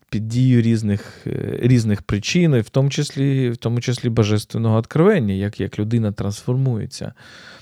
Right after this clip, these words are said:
Одночасна еп-, епоха з бароко, насправді, ця вічна ця суперечка, це класицизм. Якраз бароко локалізовано в Італії, класицизм локалізований у Франції,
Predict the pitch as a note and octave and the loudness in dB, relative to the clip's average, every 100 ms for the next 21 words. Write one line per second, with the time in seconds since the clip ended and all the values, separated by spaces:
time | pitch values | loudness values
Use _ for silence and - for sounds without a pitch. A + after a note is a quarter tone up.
0 | _ _ - - - _ - B2 D3 - | _ _ -20 -20 -20 _ 0 4 6 6
1 | A#3 - F3+ D#3 - - D#3 - E3+ E3+ | 4 4 4 4 2 0 0 6 6 6
2 | - C3 A#2 A2+ A#2+ E3 D#4 - A2 G2+ | 6 6 6 6 4 4 2 2 0 0
3 | - - F#2 G2 G2+ G#2 A2+ G#2+ A2+ F3 | -4 -6 -4 -4 -6 -6 -2 0 0 0
4 | - A#2+ - G2 - A#2+ D#3+ F#3 G2+ - | 0 -2 -2 -4 -4 0 2 4 2 -2
5 | G2 A#2 - B2+ - C#3 G#3 D3 G#2+ G2 | -4 -4 0 0 0 0 2 2 2 -4
6 | G#2 - G#2+ A2 A#2+ D#3 D3+ B2 A2+ G#2 | -4 -2 0 2 4 4 4 2 2 2
7 | G#2 G#2+ G#2+ G#2+ A#2 G#2+ G2+ G#2 - D#3 | 0 0 0 2 2 0 -2 -2 2 4
8 | F3+ F3+ C#3 A2 G#2+ - B2+ A2+ G2+ - | 4 2 0 0 -2 0 0 2 0 -2
9 | F#2+ G2+ G2+ F#2+ F#2 F#2+ - C3 F3 F3+ | -4 -2 -2 -2 -4 -6 0 2 2 0
10 | F3 E3+ | -2 -2